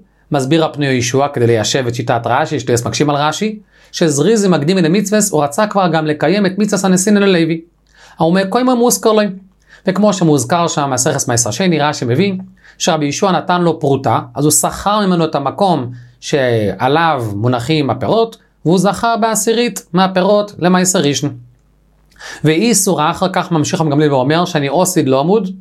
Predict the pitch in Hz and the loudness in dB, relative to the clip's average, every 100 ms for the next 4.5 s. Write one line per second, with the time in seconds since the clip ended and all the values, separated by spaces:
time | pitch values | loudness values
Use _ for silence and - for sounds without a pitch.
0 | - 117 127 131 147 127 101 95 104 113 | -4 -2 0 0 -2 -4 -6 -4 0 0
1 | 151 160 156 160 156 156 151 156 214 - | 0 0 2 2 2 2 2 0 -2 -8
2 | _ _ - 139 196 185 214 190 160 131 | _ _ -2 0 2 0 0 0 2 0
3 | 196 175 135 131 151 156 147 151 131 120 | 0 0 2 2 2 0 0 -2 0 0
4 | 139 139 110 143 220 | 0 0 -2 0 -2